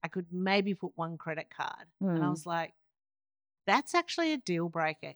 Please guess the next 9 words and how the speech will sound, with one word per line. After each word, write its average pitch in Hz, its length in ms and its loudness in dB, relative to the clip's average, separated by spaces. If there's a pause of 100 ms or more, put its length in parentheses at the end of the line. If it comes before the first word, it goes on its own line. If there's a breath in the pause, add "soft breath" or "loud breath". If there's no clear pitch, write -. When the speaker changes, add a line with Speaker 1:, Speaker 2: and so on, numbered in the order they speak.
Speaker 1:
If 190 100 4
I 175 40 8
Speaker 2:
Yeah. 165 180 8
Speaker 1:
can't 214 320 0
put 240 100 -4
my 233 200 0
phone, 180 560 -2 (460)
a 175 80 4
lipstick, 165 640 -2